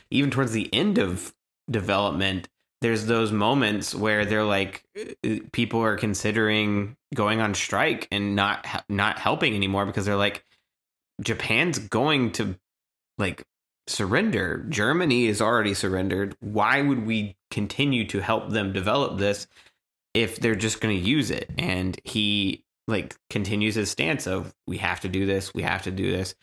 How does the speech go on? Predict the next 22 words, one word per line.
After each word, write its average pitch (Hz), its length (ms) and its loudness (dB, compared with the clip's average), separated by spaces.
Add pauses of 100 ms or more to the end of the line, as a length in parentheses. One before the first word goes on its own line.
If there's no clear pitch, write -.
(200)
They're 104 120 0
confident 95 540 -2
that 92 140 -2
Japan's 92 380 -2
not 98 180 0
going 92 260 -2
to 92 120 -2
surrender. 110 500 0
We 98 120 0
have 92 240 0
to - 60 -12
do 95 140 0
this." 95 240 -2 (340)
And 110 200 0
then 107 180 2
when 107 100 2
he 104 120 0
does 131 320 2
it, 117 140 0
he 107 160 0
finally, 104 560 0
like, 95 280 -2